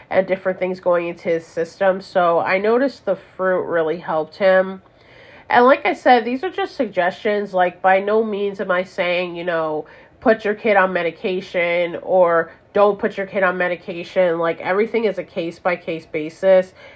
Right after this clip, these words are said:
And of course, you wanna consult, like, a doctor or a licensed professional before you do anything with your child. Um, you know, we don't just wanna take it upon ourselves and say, "Okay, I'm gonna give him this medication," or that sh-,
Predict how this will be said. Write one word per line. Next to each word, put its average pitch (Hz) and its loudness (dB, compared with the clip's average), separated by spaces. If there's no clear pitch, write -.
And 202 4
of 196 2
course, 214 0
you 220 -4
wanna 190 4
consult, 190 0
like, 180 -2
a 175 0
doctor 160 0
or 160 2
a 160 0
licensed 170 -2
professional 170 -2
before 170 -4
you 175 -8
do 165 -6
anything 175 -4
with 220 0
your 254 -2
child. 262 2
Um, 165 2
you 185 -6
know, 180 0
we 180 -6
don't 190 2
just 185 -12
wanna 170 -4
take 170 -10
it 170 -6
upon 170 -4
ourselves 160 -4
and 131 -20
say, 160 -4
"Okay, 165 -6
I'm 151 -6
gonna 156 -8
give 151 -10
him 156 -10
this 160 -14
medication," 151 -8
or 170 2
that 170 -4
sh-, - -20